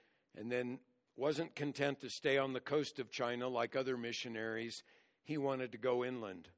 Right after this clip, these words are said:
so he founded the China Inland Mission. Many, many harrowing experiences, but Hudson Taylor said this, "All God's giants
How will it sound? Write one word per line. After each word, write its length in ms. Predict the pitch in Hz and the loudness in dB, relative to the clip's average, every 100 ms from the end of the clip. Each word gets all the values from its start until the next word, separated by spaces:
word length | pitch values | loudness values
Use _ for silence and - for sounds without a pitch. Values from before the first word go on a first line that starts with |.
| _ _ _ | _ _ _
so 200 | - 123 | -8 -2
he 80 | 113 | -2
founded 500 | 107 120 120 120 110 | -2 0 0 0 -4
the 80 | 110 | -4
China 400 | - 123 123 113 - | -4 -2 -2 -4 -6
Inland 420 | 120 117 113 110 | -6 -4 -4 -4
Mission. 440 | 123 - 101 92 76 _ _ _ _ _ _ _ _ _ - | -2 -2 -4 -8 -14 _ _ _ _ _ _ _ _ _ -12
Many, 320 | 127 139 135 | -2 0 0
many 280 | 127 123 117 | 0 -2 -2
harrowing 600 | 113 131 131 127 123 113 | 0 4 4 4 2 -4
experiences, 1120 | 110 - - 120 120 120 123 - 120 117 - | -8 -12 -6 -4 -2 -2 -4 -4 -4 -4 -6
but 220 | 107 117 113 _ _ _ _ _ - | 0 0 -2 _ _ _ _ _ -10
Hudson 320 | 165 - 147 135 | -8 -6 -6 -2
Taylor 360 | 131 127 120 | 0 2 0
said 320 | 107 123 110 | -2 -4 -4
this, 380 | 107 104 95 - - _ _ _ _ _ _ _ _ _ _ _ _ - - | -2 -4 -4 -12 -18 _ _ _ _ _ _ _ _ _ _ _ _ -20 -2
"All 200 | 131 151 | 4 6
God's 380 | 156 151 143 - | 8 6 6 0
giants 720 | - 120 107 101 104 - - | -2 -2 -2 -4 -6 -10 -16